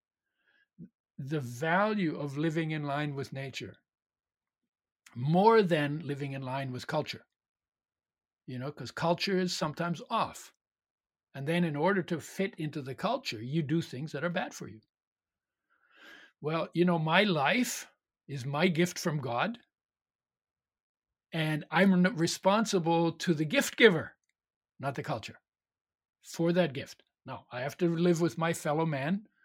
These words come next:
You know, I don't judge them. I'm lucky because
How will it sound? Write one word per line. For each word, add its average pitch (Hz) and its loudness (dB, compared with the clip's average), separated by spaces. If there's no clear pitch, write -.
You 120 -10
know, 123 -8
I - -4
don't 160 -2
judge 170 2
them. 170 -8
I'm 147 -2
lucky 165 0
because 135 -8